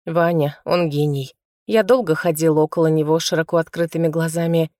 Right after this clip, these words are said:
не веря своему счастью. Такой человек — мой наставник.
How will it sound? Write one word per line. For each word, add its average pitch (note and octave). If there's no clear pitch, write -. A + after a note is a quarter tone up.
не G3+
веря F3
своему E3
счастью. E3
Такой F3
человек — D#3+
мой D#3+
наставник. D#3+